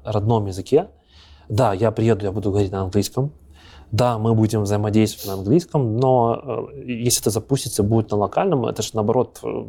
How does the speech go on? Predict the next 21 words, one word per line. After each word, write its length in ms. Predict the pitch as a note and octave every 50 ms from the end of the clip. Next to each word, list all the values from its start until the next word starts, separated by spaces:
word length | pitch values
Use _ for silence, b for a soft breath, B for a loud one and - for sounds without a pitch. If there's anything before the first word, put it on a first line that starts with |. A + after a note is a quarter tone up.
| - -
ну, 360 | B2 B2 A#2+ A2 A2 A2 A2+ - -
тебе 220 | - A2+ A2+ A#2+
легче, 320 | G#2+ B2+ D#3+ - - -
проще 320 | - - - A#2+ A#2 - - -
понять. 360 | G2+ G2+ G#2 G2 - - - - b b b b b b b b b b b b b b b b b b - - - - - -
Но 340 | B2 C#3 D3+ D#3 - - - _ -
в 240 | - - A2 G2+ B2+
наше 220 | D#3+ F3 - D#3
время, 220 | C#3 C3 A2+ G#2+
там, 200 | G#2 - G2+ F#2
когда 240 | - A2 G2 G#2+ G#2+
мы 340 | G#2+ G#2+ G#2 G2+ G2+ G#2 A2
очень 180 | G#2 - - -
сильно 260 | - - A#2+ G#2+ G2
релоцируемся, 640 | F#2+ G2 F#2 F#2 - - F#3 F3 D#3+ C3 G#2+ - -
очень 220 | G#2 G2 - G2 G2
много 260 | F#2+ F#2 F2+ F#2+ F2+
там 260 | - F#2+ F#2+ F#2 F#2+ G#2
русскоговорящих 600 | G#2+ G#2 - A2+ G#2 G#2 G2 G2 F#2 - - -
ребят 280 | G2 F2+ G2 F#2 - -
уезжает, 420 | G2 F#2 G#2 C#3 E3+ F#3+ F3+ -